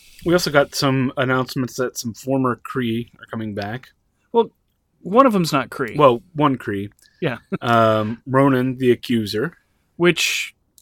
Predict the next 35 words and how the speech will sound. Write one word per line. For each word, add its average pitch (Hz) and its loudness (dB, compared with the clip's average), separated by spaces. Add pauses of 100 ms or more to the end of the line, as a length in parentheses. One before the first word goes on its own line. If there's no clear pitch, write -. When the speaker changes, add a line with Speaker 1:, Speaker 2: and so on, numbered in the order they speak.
(280)
Speaker 2:
is 170 -2
Lee 175 0
Pace, 151 0
who's 143 0
always 135 0
fun 131 -4
to 120 -4
watch, 123 -6 (280)
even 147 -4
though 131 0
he 131 -4
basically 127 -4
had 123 -6
a 120 -6
generic 123 -6 (560)
villain 123 -6
role 123 -2
in 117 -6
the 127 -6
first 120 -10
Guardians 120 -2
Speaker 1:
This 117 -4
might 165 4
Speaker 2:
of 165 0
the 147 -2
Speaker 1:
be 143 0
Speaker 2:
Galaxy. 135 -6
Speaker 1:
before 139 2
his 127 -2
exile, 110 -4 (300)
before 113 -6
Speaker 2:
Yeah. 110 -8
Speaker 1:
he 110 0
was, 104 -8 (420)
uh, 98 -8